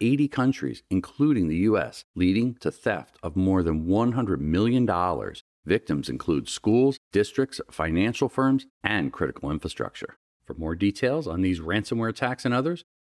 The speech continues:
go to ransomware minute dot com. A new Ransomware Minute airs weekly,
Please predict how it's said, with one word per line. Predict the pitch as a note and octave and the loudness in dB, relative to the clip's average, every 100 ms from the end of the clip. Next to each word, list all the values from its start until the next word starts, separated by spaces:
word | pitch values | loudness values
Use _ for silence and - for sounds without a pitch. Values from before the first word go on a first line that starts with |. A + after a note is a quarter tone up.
| - | 0
go | E3+ | 2
to | G#2 | 4
ransomware | F2 B2+ - D3 C#3+ | 2 0 0 0 4
minute | C#3 D3+ C#3 | 4 2 2
dot | F3+ | -2
com. | - E3+ D#3 D#2 _ _ | 0 -2 -2 -6 _ _
A | G#2+ | 2
new | C3+ | 4
Ransomware | C3+ C3 D3+ D#3 D3 D#3 | 4 2 2 0 2 2
Minute | C#3+ D3 E3 - _ - | 2 2 0 -4 _ -2
airs | C3 C#3 | 2 2
weekly, | B2+ D#3 F#3+ - - | 2 -2 -2 -10 -12